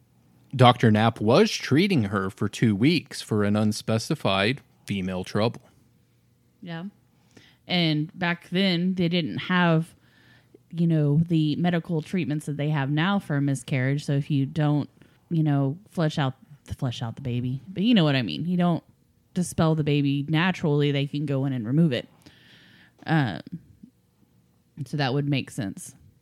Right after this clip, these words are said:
Speaker 2: That, yeah, he's just kind of waiting. They're waiting for it to happen.
Speaker 1: Yeah.
Speaker 2: Yeah.
Speaker 1: In Mary Jane's trial testimony, where she is rambling and run-on sentences at the beginning, we can isolate the part between looking in the cellar behind some loose planks and how she talked about the meat every night.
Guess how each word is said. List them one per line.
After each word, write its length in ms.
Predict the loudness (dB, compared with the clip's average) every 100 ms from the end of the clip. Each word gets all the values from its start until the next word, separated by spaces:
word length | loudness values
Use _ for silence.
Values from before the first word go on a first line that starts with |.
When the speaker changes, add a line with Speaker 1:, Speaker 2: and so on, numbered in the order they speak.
| -8
Speaker 2:
That, 240 | -8 -6
yeah, 240 | -8 -8 -12
he's 320 | -8 -8 -8
just 280 | -10 -8 -8
kind 200 | -6 -4
of 120 | -6
waiting. 320 | -4 -4 -2 -2
They're 160 | 0 2
waiting 320 | 2 2 0
for 220 | 0 -2
it 60 | -2
to 60 |
happen. 460 | -6 -6 -6 -6 -8 -10 _ _ _ _
Speaker 1:
Yeah. 280 | -4 -4 -6 -10
Speaker 2:
Yeah. 280 | -8 -8 -8 -12 _ _ _ _
Speaker 1:
In 200 | 12 12
Mary 280 | 12 12 10
Jane's 340 | 10 8 8
trial 400 | 6 4 6 6
testimony, 640 | 4 2 2 2 2 2 2
where 140 | 0
she 240 | 0 2 4
is 220 | 4 4
rambling 600 | 4 6 4 4 4 4
and 160 | 2
run-on 380 | 2 2 2 2
sentences 640 | 0 2 4 4 2 -2 -2
at 80 |
the 80 | -4
beginning, 540 | -6 0 2 2 0 -4 _ _ -20 -20 0
we 160 | 6 8
can 160 | 8
isolate 560 | 4 4 2 4 4 2
the 80 | -2
part 320 | 2 2 2
between 400 | -2 2 4 6
looking 320 | 4 4 2
in 100 | 4
the 80 | 4
cellar 400 | 4 2 4 4
behind 380 | 2 2 2 2
some 200 | 2 2
loose 280 | 2 0 -4
planks 640 | -2 0 0 -2 -12 -6
and 200 | -2 -2
how 200 | 0 -2
she 200 | 0 -4
talked 320 | 0 -2 0
about 280 | 0 0 2
the 80 | 2
meat 240 | 2 4
every 260 | 2 2 2
night. 300 | 2 0